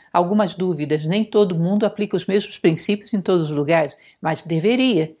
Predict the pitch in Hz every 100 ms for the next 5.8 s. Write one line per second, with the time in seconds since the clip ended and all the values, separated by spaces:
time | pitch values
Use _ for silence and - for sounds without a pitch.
0 | _ _ - 170 - - 277 180 190 180
1 | - 156 170 185 185 175 196 170 - -
2 | 156 - _ _ _ - 170 226 302 269
3 | 240 175 165 - 208 233 - _ - 220
4 | 226 170 170 175 180 - 160 170 170 -
5 | 147 143 147 147 160 - -